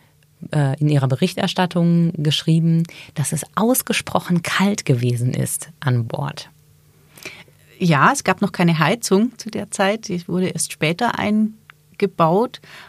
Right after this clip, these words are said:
Speaker 2: als man eine Arktisfahrt geplant hat. Und, ähm,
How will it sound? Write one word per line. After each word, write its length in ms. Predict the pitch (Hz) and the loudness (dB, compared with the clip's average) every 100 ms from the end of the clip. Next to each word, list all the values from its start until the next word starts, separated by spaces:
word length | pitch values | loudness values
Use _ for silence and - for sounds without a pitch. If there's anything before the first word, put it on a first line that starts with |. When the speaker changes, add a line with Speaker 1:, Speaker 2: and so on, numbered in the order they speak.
| - | -14
Speaker 2:
als 160 | 180 - | -10 0
man 120 | 170 | 0
eine 100 | - | 2
Arktisfahrt 600 | 160 - 226 - 202 - | 0 0 -6 0 -2 0
geplant 480 | 208 - 185 196 196 | -6 0 2 2 0
hat. 200 | 196 - - - - - - | -4 -4 -20 -20 -20 -20 -4
Und, 440 | 190 180 180 170 | 2 6 4 2
ähm, 340 | 185 170 160 | 0 2 2